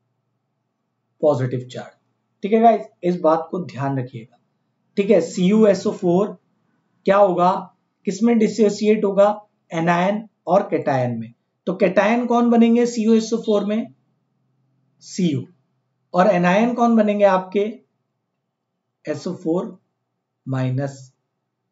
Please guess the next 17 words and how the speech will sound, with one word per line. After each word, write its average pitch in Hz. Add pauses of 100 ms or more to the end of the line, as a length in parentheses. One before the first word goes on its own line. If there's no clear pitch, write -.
(3750)
तो 262
यहां 220
तक 262 (100)
तो 269
ये 226
बात 175
आपको 170 (180)
clear 143
हो 107
गई 107 (500)
कि 190 (180)
सर 208 (240)
जैसे 170
ही 254
हम 247
electrolytes 180
को 147